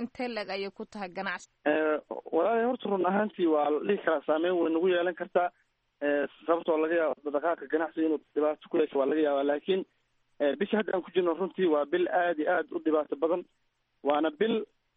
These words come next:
Speaker 2: eh, maxaa la dhihi jiray, la dhihi karo dilka bilaha kale wuu ka, wuu ka badan yahay. Waa bil Dece-, December baa lahaa. Eh,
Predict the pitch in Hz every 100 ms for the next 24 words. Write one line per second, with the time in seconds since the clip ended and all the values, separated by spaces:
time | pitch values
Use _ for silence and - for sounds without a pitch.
0 | _ _ 170 160 156 147 180 202 196 175
1 | 165 160 196 180 180 165 143 190 - -
2 | 156 156 - - 175 196 208 160 147 170
3 | 160 - 139 165 156 156 151 131 135 139
4 | 180 170 - - - 143 175 170 151 147
5 | 156 180 - _ _ _ 147 151 160 156